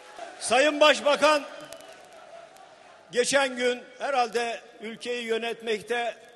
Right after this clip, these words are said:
biraz zorlandı veya sorunları göz ardı etmek için C H P'nin iç işleriyle uğraşmaya başladı.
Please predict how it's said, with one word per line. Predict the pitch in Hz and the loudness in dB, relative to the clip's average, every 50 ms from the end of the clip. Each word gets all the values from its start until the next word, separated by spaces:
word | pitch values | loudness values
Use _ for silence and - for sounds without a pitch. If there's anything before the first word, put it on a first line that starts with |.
| - _ _ _ _ _ _ _ _ _ _ _ _ _ _ _ _ - | -20 _ _ _ _ _ _ _ _ _ _ _ _ _ _ _ _ -2
biraz | 165 196 233 254 247 214 | 0 2 4 4 4 4
zorlandı | 190 226 240 233 233 240 240 247 240 277 294 | 4 2 2 2 2 2 0 0 -2 -4 -4
veya | 262 240 233 240 240 | -2 0 2 2 0
sorunları | - 220 226 226 226 226 226 233 226 226 | 0 0 -2 0 0 -2 -2 -2 -2 -2
göz | 226 214 220 214 190 | -2 -2 -2 0 2
ardı | 226 214 208 196 214 | 2 2 2 0 0
etmek | 220 208 - 285 269 208 233 | -2 -2 -4 -6 -8 -4 -4
için | 254 240 233 226 202 156 135 - - - - - - - | -4 0 0 0 0 -2 -6 -10 -16 -18 -20 -20 -10 -2
C | 147 202 233 | 4 4 6
H | 240 247 - | 6 6 8
P'nin | 214 247 247 254 254 254 | 8 8 8 6 4 -2
iç | 269 262 247 220 | -2 -2 -2 -2
işleriyle | 214 - 240 240 226 240 240 240 | 0 4 4 4 4 4 4 4
uğraşmaya | 240 226 220 220 226 208 - 196 220 220 220 220 | 6 6 6 6 4 2 2 2 4 6 6 8
başladı. | 214 202 185 - - 208 196 180 180 165 127 | 8 6 4 4 2 0 0 2 2 0 0